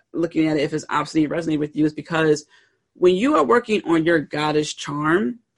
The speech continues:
you are gonna be breaking some rules or bending them, okay?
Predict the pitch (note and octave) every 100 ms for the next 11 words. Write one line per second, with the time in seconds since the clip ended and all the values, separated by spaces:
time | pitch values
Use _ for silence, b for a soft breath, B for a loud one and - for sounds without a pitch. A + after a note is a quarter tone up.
0 | _ _ _ _ _ _ _ _ _ _
1 | _ _ _ _ _ _ _ _ D3+ D3+
2 | F3 B3+ G#4+ C4 C4+ B3+ A3+ A3 A#3 G3+
3 | F#3+ F#3+ A3+ A#2 - - F3+ E3 D3 G3
4 | D#3+ C#3+ G#2 F#2 _ _ - D#3 E3+ E3
5 | D#3